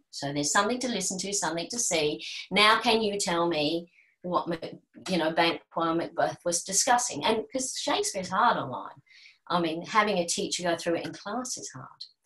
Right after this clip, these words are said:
But if it's done and it's, and that stuff is funny. So, so in,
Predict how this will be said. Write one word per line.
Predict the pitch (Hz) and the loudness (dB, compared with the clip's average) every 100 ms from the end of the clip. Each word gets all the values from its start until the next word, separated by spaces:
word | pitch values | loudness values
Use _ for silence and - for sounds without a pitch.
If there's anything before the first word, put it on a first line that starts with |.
| - - _ - | -20 -20 _ -2
But | 160 156 - | 0 0 0
if | 185 185 | -2 0
it's | - | -2
done | 208 214 214 | 4 4 4
and | 180 | 2
it's, | 170 - | 0 -2
and | 180 202 | 0 4
that | 226 - | 4 2
stuff | - 160 | 0 0
is | 147 - | -2 -2
funny. | 175 147 139 - - | -2 -2 -6 -18 -12
So, | - 131 120 _ - - - - | -6 -6 -6 _ -20 -18 -20 -14
so | - 175 | 0 2
in, | - 202 202 | 4 4 0